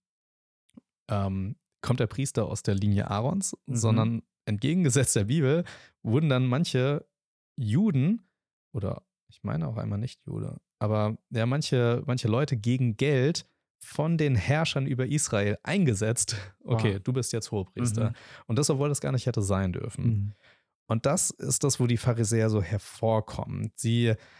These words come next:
Speaker 1: äh, sind, sind ja vom Namen her wahrscheinlich fromme Krieger, also
Speaker 2: Mhm.
Speaker 1: sie, oder Abgesonderte, äh,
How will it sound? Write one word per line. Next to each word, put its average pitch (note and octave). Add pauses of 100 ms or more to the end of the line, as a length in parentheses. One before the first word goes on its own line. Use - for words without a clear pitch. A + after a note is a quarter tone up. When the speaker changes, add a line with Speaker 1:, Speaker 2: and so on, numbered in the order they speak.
(280)
Speaker 1:
äh, A2 (120)
sind, A#2+
sind A2+ (240)
ja G#2
vom A2
Namen A#2+
her B2+
wahrscheinlich A2+
fromme B2
Krieger, C#3+ (300)
also G#2
Speaker 2:
Mhm. G#2
Speaker 1:
sie, A2
oder G2+
Abgesonderte, C#3 (500)
äh, G2+